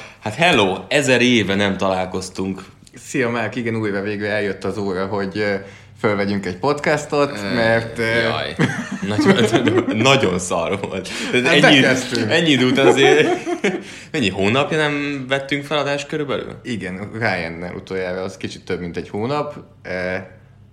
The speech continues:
Speaker 2: azóta itt podcastban is gratulálok ahhoz, hogy apuka lettél.
Speaker 1: Nagyon szépen köszönöm.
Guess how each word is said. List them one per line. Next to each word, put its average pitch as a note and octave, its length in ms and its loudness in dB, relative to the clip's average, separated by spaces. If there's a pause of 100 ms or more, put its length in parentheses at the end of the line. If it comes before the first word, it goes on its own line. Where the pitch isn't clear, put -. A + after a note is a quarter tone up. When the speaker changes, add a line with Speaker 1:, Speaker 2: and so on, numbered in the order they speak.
(160)
Speaker 2:
azóta G2 800 -4 (720)
itt G#2+ 320 -6
podcastban G2 540 -2
is F2+ 100 -6
gratulálok F2 540 -6
ahhoz, F2+ 220 -8
hogy D2+ 80 -12
apuka B2 360 -2
lettél. G#2+ 540 0
Speaker 1:
Nagyon G2+ 220 0
szépen D#2+ 420 -6
köszönöm. F#3 560 -4